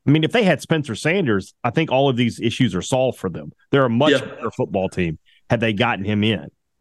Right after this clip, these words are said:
Speaker 2: It was
Speaker 1: Um,
Speaker 2: really mind-boggling they couldn't convince anybody to, to come to Auburn. I, it was shocking. I thought for sure they'd be able to land a good quarterback.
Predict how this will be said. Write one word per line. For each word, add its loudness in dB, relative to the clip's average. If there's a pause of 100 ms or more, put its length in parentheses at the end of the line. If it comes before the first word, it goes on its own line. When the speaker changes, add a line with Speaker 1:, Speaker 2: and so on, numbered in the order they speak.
(140)
Speaker 2:
It 6
was 4
Speaker 1:
Um, 0
Speaker 2:
really 6
mind-boggling 4
they 2 (160)
couldn't -2
convince 0
anybody 2
to, -4 (880)
to 0
come 0
to 4
Auburn. 2 (160)
I, 0 (180)
it 4
was 2
shocking. -4 (960)
I 0
thought -2
for -10
sure 2
they'd 2
be 4
able 2
to 2
land 0
a 0
good -2
quarterback. 0